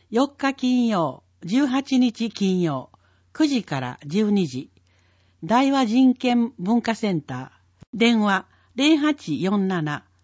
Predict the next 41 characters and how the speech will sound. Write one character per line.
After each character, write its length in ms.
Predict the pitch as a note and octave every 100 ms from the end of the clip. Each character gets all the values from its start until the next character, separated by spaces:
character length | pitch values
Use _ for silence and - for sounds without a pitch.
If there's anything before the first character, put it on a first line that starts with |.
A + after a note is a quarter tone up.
| _
三 340 | - C4 B3+
三 380 | - A3+ D3+ B2 _ _
一 260 | - - B3+
三 380 | - C4 D3+ C3
零 200 | F#3+ F#3
八。 540 | D#3+ E3 - A#2+ - _ _ _ _ _ _ _ _ _
心 320 | - C4+ C#4+
配 200 | C4 C#4
事 240 | C4 B3+ B3+
相 280 | A#3+ G3+
談、 240 | C#3+ C3+ B2 _ _ _ _
十 240 | - C#4+ D4+
一 220 | C#4+ C4+
日 260 | B3+ A#3 B3
金 340 | - A#3 A#3
曜、 300 | G#3+ C#3+ B2+ _ _ _
二 160 | A#3 D4
十 240 | D4 B3
五 160 | F3 G#3
日 280 | A3+ - F#3+
金 340 | - E3+ E3+
曜、 260 | D#3+ A2+ - _ _ _ _
九 160 | -
時 160 | D4+ B3+
か 160 | - D3+
ら 220 | C#3 C3
十 240 | D#3 G#3 G#3
二 160 | F#3+
時。 240 | D3 B2 - _ _ _ _ _ _ _ -
大 300 | G3+ C#4+ C#4+
和 100 | C#4+
保 160 | B3+ A#3
健 320 | - C4 B3
福 280 | F#3+ G#3 A3+
祉 160 | B3
セ 180 | G#3+ A#3
ン 100 | F3
タ 380 | - C#3+ B2 - _ _ _ _ _ _ _
ー。 40 | F#3+
電 240 | A3 A3
話、 200 | G3+ F#3+